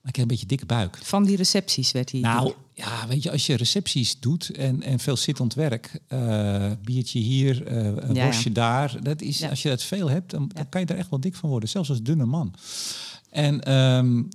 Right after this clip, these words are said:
Speaker 1: nou ja, we hebben, heel veel mensen kennen nog het Sonja Bakkeren, toch? Dat
Speaker 2: Ja,
Speaker 1: is van
Speaker 2: ja.
Speaker 1: recente tijd.
Speaker 2: Ja.
Speaker 1: Ik weet niet wat het nu is,
Speaker 2: Nou,
Speaker 1: hè?
Speaker 2: redelijk
Speaker 1: Nee,
Speaker 2: recent.
Speaker 1: redelijk, ja, die is ook alweer weg. Toen had je daarvoor, wat i-, wat is het nu? Weet jij wat het nu is?
Speaker 2: Nou, nu is eigenlijk toch wel dat, eh,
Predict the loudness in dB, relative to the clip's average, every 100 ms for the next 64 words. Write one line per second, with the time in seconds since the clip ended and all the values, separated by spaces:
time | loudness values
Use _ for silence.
0 | -6 2 4 4 4 2 0 -4 -2 0
1 | 2 0 2 2 2 2 2 4 2 0
2 | 0 0 0 0 -2 -8 _ 2 2 4
3 | 2 4 2 0 0 2 2 2 -4 -10
4 | -8 -2 2 4 4 4 4 6 6 6
5 | 8 8 8 6 4 4 4 6 6 4
6 | 2 2 2 2 0 0 0 0 0 0
7 | -4 -16 _ _ -4 -2 -4 -12 _ _
8 | -20 -20 -20 _ _ 4 6 4 4 4
9 | 4 2 2 4 4 2 2 2 2 2
10 | 2 4 4 4 0 0 0 0 2 2
11 | 2 -6 -12 -14 -16 2 6 8 8 8
12 | 6 4 4 2 2 -2 0 -2 2 4
13 | 4 4 2 2 4